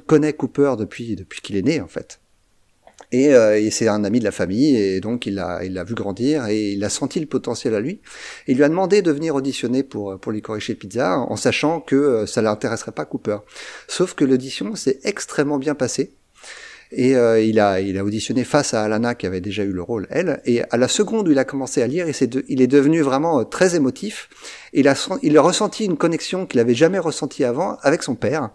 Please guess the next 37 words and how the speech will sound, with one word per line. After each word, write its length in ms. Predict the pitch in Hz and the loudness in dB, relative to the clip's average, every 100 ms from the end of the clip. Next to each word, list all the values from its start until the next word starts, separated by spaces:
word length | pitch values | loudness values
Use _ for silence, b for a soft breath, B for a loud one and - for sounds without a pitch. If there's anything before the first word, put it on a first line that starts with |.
| B B B B - | B B B B 2
et 180 | 131 | 4
il 60 | 135 | 4
s'est 140 | - | 0
dit, 220 | 127 107 - - | 0 -2 -8 -6
à 120 | 117 | -6
ce 120 | - | -2
moment-là, « 420 | 151 123 151 185 - B B | -2 0 -2 -4 -8 B B
C'est 180 | - 117 | -8 -6
ça 260 | - 196 196 | -2 -2 -2
que 120 | 151 | -2
ressentait 400 | - 147 - 131 | -4 -6 -2 -2
mon 140 | 113 | -2
père. 380 | - 139 170 131 _ _ _ _ 120 | 0 0 0 -4 _ _ _ _ -8
Euh, 240 | 113 110 | -4 -4
je 120 | 107 117 | -4 -4
comprends 360 | - 175 185 | -4 -4 -2
maintenant 320 | 160 - 151 | -2 -4 -6
pourquoi 280 | 135 120 123 | -6 -4 -4
il 20 | |
était 160 | 113 127 | -4 -4
fasciné 340 | - - 139 | -6 -6 -6
par 160 | 127 - | -6 -6
ce 120 | - | -6
métier 380 | 139 - 151 170 B B B | -6 -2 -4 -4 B B B
et 80 | 117 | -4
j'ai 100 | 110 | 0
envie 240 | 127 131 143 | 0 0 0
de 60 | |
vivre 160 | 131 123 | 0 0
la 80 | 113 | -4
même 120 | 104 | -6
chose. » 360 | - 90 - _ _ B B B 101 | -8 -12 -14 _ _ B B B -4
Et 60 | |
donc 220 | 104 - | -2 0
il 100 | 139 | 4
a 60 | 123 | 6
accepté, 580 | 139 165 147 151 208 | 4 0 0 0 0